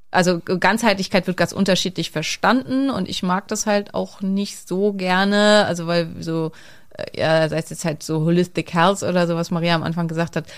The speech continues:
wird halt von vielen auch sehr spirituell und esoterisch verstanden und hat dann halt überhaupt keinen wissenschaftlichen Hintergrund.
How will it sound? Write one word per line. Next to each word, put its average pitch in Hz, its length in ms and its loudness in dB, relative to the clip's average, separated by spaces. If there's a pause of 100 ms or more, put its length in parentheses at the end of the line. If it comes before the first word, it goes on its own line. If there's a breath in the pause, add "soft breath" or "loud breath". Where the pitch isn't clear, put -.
(100)
wird 170 180 -2
halt 160 160 2
von 160 120 -4
vielen 190 340 2
auch 165 100 -4
sehr 165 160 -4
spirituell 170 680 -2
und 165 160 0
esoterisch 202 600 0
verstanden 214 500 -2
und 180 140 0
hat 170 160 0
dann 165 120 0
halt 151 160 -2
überhaupt 170 280 -4
keinen 208 180 0
wissenschaftlichen 196 720 -6
Hintergrund. 180 640 -2